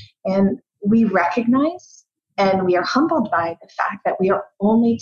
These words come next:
temporary custodians charged with shepherding the object onto and into the next generation.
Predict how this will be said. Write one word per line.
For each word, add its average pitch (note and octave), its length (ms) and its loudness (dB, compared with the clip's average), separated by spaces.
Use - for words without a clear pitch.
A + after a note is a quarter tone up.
temporary G3+ 580 -2
custodians E3 1000 -6
charged - 520 -2
with F3 100 -4
shepherding G3 580 0
the F#3 180 -4
object D#3+ 400 -4
onto D#3+ 340 0
and F#3 160 -4
into - 340 -8
the D#3+ 120 0
next - 260 -8
generation. - 720 -10